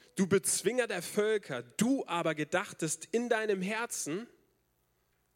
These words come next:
ich will den Himmel, in den Himmel steigen und meinen Thron über die Sterne Gottes erhöhen. Ich will mich setzen auf den Berg der Versammlung im fernsten Norden.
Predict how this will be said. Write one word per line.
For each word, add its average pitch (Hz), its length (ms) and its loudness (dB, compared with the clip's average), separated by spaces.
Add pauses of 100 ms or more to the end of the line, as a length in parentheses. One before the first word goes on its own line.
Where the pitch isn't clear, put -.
(320)
ich 240 520 -2
will 135 580 2 (1000)
den 165 140 4
Himmel, 202 360 6
in 226 180 2
den 220 140 6
Himmel 220 280 6
steigen 139 600 0 (480)
und 196 160 8
meinen 226 340 2
Thron 220 320 4
über 202 200 4
die 190 100 0
Sterne 202 420 2
Gottes 190 360 0
erhöhen. 151 560 2
Ich 160 460 -2
will 147 380 6 (340)
mich 185 240 4
setzen - 460 0
auf 180 240 2
den 160 220 0
Berg 196 280 0
der 175 100 0
Versammlung 180 540 2
im 156 140 0
fernsten 180 580 0
Norden. 165 400 0